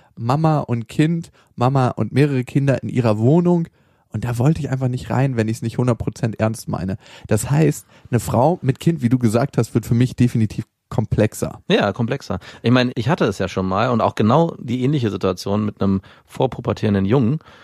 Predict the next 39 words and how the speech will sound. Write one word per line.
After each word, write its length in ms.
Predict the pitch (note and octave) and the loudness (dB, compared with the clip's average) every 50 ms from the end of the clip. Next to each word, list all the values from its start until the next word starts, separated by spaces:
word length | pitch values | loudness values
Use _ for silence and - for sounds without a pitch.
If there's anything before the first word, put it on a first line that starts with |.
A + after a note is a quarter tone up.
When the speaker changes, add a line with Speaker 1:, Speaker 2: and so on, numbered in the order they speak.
| - - - | -20 -16 -2
Speaker 1:
Wirklich? 500 | A#2 C#3+ - - - - - E2+ - - | 0 0 0 0 -4 -10 -10 -16 -10 -4
Speaker 2:
Ja, 380 | A#2 C3+ G#3+ A#3+ A3 D#3+ A2+ F#2+ - | -2 0 2 2 0 -2 -4 -4 -4
der 120 | G2 G#2 | -4 0
auch 60 | G#2+ - | 0 2
Speaker 1:
Stimmt, 320 | D#3+ - D4+ B3 G#3+ G#3+ | 0 2 0 0 0 0
ich 100 | - - | 2 2
erinnere 400 | G#3 D#3 - - A3 A3 - G3 | 2 0 0 -2 -2 -4 -2 -2
mich. 680 | E3+ D#3 - - - - _ - A#3 D4 E4+ D4+ A#3+ D#3+ | -6 -6 -6 -8 -18 -18 _ -2 0 2 2 2 2 4
Speaker 2:
Und 300 | C#3 C3+ C3+ C#4+ B3+ - _ _ C#4+ C4+ G#3 - | 2 2 2 0 -2 -4 _ _ -16 -14 -12 -6
Speaker 1:
Wie 120 | A2+ B2 | -4 0
alt 180 | - A#2+ A#2+ - | 2 2 2 2
war 140 | G2+ F#2 A#3+ | 0 2 4
der 120 | A3 C#3 | 2 4
denn, 140 | A2+ G#2 G2 | 4 2 2
der 100 | G2 F#2+ | 4 2
Junge? 280 | F#2 F#2 F#2 F#2 G2 G2 _ | 2 0 0 -2 -4 -4 _
Speaker 2:
Äh, 360 | - B2+ B2+ B2+ C3 C3 B2+ A#2 | -14 -12 -12 -10 -10 -10 -8 -8
der 160 | A#2+ C3 C3+ | -8 -8 -8
war 120 | D3+ E3 - - | -8 -10 -8 -6
elf, 340 | F3+ G#3 C3+ E2+ - - | -6 -4 -4 -6 -8 -16
glaub 220 | _ - D2+ D2 E2+ | _ -20 -20 -18 -18
ich. 220 | E2+ - - - _ _ _ _ _ | -20 -20 -20 -20 _ _ _ _ _
Zehn 200 | - E3+ G3 F3+ | -6 -4 -4 -4
oder 160 | D3+ C#3+ - | -4 -6 -8
elf. 180 | F2+ E2+ E2 - _ _ _ _ _ _ _ _ _ _ - | -8 -10 -12 -14 _ _ _ _ _ _ _ _ _ _ -2
Speaker 1:
Wow, 220 | F#2+ F#2+ F#2 - | 0 2 2 2
die 100 | - - | 0 0
Frau 200 | - - G2 - | -2 0 0 2
muss 160 | D3+ C#3+ A#2 G#2 | 2 2 2 4
ja 80 | G2+ | 4
auch 80 | - D3+ | 2 4
schon. 300 | - - G2+ F#2 F#2 - _ _ _ _ - | 2 2 0 0 -2 -8 _ _ _ _ -10
Speaker 2:
Die 120 | G#2+ G#2+ | -10 -6
war 420 | A2 A#2+ B2 A#2+ A#2+ A#2+ B2 B2+ C#3+ D3 _ _ _ _ _ _ _ _ _ _ _ _ _ _ _ | -4 -4 -2 -2 -2 -2 -4 -6 -10 -16 _ _ _ _ _ _ _ _ _ _ _ _ _ _ _
zehn 220 | - - C#3 C#3 | -10 -8 -4 -4
Jahre 200 | C3+ C3+ B2+ B2+ | -2 -2 -2 -4
älter 180 | - G#2+ - F#2 E2+ | -4 -4 -4 -4 -6
als 140 | E2+ - - | -6 -8 -10
ich. 260 | F2+ E2+ - - | -14 -14 -14 -20